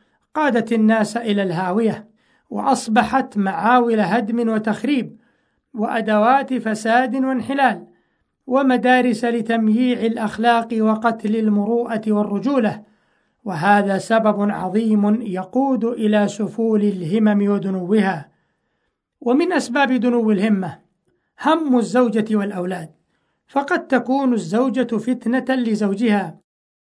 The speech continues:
فتصده عن العبادة، وتعوقه عن طلب العلم والسعي للمعالي، وذلك بسبب كثرة طلباتها وتخذيلها زوجها، وكذلك الأولاد،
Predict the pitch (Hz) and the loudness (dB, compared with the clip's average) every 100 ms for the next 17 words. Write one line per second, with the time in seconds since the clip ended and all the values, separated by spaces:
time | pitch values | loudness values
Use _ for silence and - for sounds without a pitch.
0 | _ - 254 254 - 339 233 294 285 294 | _ -6 -4 -2 -2 -4 -2 0 2 2
1 | 254 226 220 190 208 247 208 185 - _ | 2 0 -2 -2 4 4 4 -2 -8 _
2 | _ _ _ 226 214 226 277 311 311 294 | _ _ _ -2 0 0 0 -2 0 4
3 | 269 214 233 220 240 226 214 208 208 247 | 4 4 0 2 2 2 2 0 2 2
4 | 254 254 208 - - 226 220 254 240 214 | 4 2 2 -2 0 0 2 2 2 2
5 | 190 190 262 240 190 160 - _ _ _ | 0 2 4 4 2 -6 -16 _ _ _
6 | _ 294 277 269 240 220 214 208 - 233 | _ -2 2 2 2 0 -2 -2 -2 -2
7 | 226 208 208 226 233 220 226 226 190 180 | 0 -2 -2 -4 -4 -4 -4 -2 -4 -2
8 | 202 240 247 247 254 233 226 214 - 196 | 0 -2 0 0 2 0 -2 -6 -4 -4
9 | 254 262 254 240 247 254 254 226 262 220 | -2 0 0 2 2 2 2 2 0 0
10 | - - _ _ _ _ _ _ 277 262 | -4 -14 _ _ _ _ _ _ -2 0
11 | 330 339 277 - 240 208 208 196 - | 2 4 2 0 0 2 2 0 -2